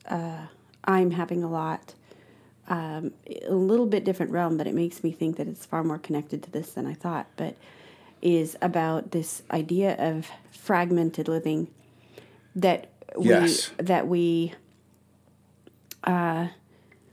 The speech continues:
Speaker 1: we fragment ourselves. We, we tend to do it led by, um, c-, current medicine. If your body is sick, so you have, uh, a cold or flu or something,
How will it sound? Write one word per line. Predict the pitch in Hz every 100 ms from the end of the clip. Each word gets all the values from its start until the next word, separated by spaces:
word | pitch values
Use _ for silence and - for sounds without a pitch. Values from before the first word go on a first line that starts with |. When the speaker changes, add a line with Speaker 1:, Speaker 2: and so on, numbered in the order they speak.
| -
Speaker 1:
we | 185
fragment | - 226 233 220 185 180 185
ourselves. | 170 - 160 139 180 -
We, | 175 170 170 -
we | 196
tend | 185 247 254
to | 233
do | 190 185
it | 180 190
led | 180 180 180 180
by, | 175 170 170 170 175 - - - - - - _ - -
um, | 170 175 170 175 175 - _ - _ -
c-, | - -
current | 185 175 -
medicine. | 180 170 170 - 165 170 -
If | 175
your | 175 170 170 - - - _
body | - 185 190 185
is | 180
sick, | - 165 - - - -
so | - - 165 165
you | 160 165
have, | 160 160 175 - - - - - _ 170
uh, | 175 -
a | 175
cold | - 170 165 165
or | 160
flu | 170 - 180 170
or | 165
something, | - 165 175 165